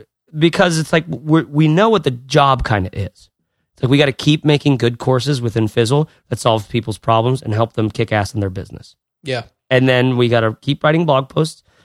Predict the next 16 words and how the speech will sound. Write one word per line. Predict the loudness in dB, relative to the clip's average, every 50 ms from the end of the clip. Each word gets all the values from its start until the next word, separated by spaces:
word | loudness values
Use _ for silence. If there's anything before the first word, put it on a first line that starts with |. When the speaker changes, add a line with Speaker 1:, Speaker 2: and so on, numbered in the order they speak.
| _ _ 0
Speaker 1:
regularly | 2 2 2 4 2 2 2 2 2 0 -2 -4 _ _ _ _ _ _ -2
that, | 0 0 0 0 -2 -4
that, | -2 0 2 2 2 0 -4 _ -2
that | -2 -2 0
continue | -2 -2 0 2 2 2 2
to | 0
pique | -2 -4 -4 -4 -4
the | -2 -2
interest | -2 -2 -2 -4 -6 -4
and, | -4 -4 -4
and | -2 -2 -2
help, | 0 0 0 0 0 -2 _
you | -4 -2 -2 0
know, | -2 -2 -2
you | 2 2 2
know, | 2